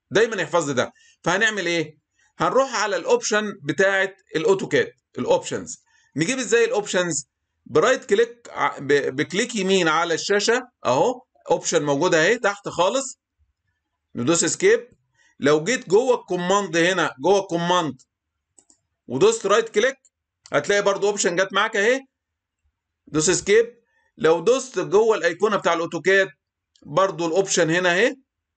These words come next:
خلاص؟ فأي واحدة من دول اعملها وادخل على الأوبشنز، رايت كليك، أوبشنز. هنفتح دلوقتي الإيه؟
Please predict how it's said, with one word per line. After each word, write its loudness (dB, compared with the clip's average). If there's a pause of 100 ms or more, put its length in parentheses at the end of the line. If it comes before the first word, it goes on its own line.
(720)
خلاص؟ -2 (1080)
فأي -2
واحدة 0
من -4
دول 4 (260)
اعملها 0
وادخل 0
على 2
الأوبشنز، -6 (240)
رايت 2
كليك، 0 (1120)
أوبشنز. -2 (1300)
هنفتح 0
دلوقتي 0
الإيه؟ 0